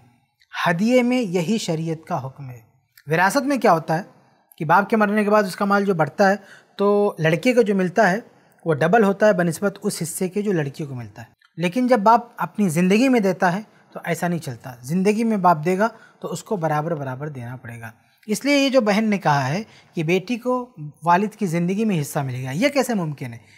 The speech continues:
ये मुमकिन ही नहीं है, क्योंकि उसका हिस्सा बना ही नहीं, तो हिस्सा कहाँ से मिल गया? हाँ, ये कह सकते हैं कि बाप ने गिफ्ट दिया, बाप ने कोई तोहफ़ा दिया,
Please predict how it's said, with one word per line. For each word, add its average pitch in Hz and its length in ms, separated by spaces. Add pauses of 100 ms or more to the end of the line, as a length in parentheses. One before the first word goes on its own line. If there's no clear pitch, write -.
(160)
ये 156 120
मुमकिन 175 360
ही 262 100
नहीं 220 220
है, 202 100 (480)
क्योंकि 185 220
उसका 226 200
हिस्सा 208 280
बना 196 200
ही 254 80
नहीं, 247 120
तो 233 80
हिस्सा 202 200
कहाँ 208 160
से 180 120
मिल 147 120
गया? 123 200 (260)
हाँ, 208 180
ये 196 160
कह 254 180
सकते 233 280
हैं 247 120
कि 247 140
बाप 175 320
ने 226 140 (120)
गिफ्ट - 300
दिया, 127 280 (240)
बाप 175 280
ने 226 100
कोई 233 200
तोहफ़ा 175 400
दिया, 123 260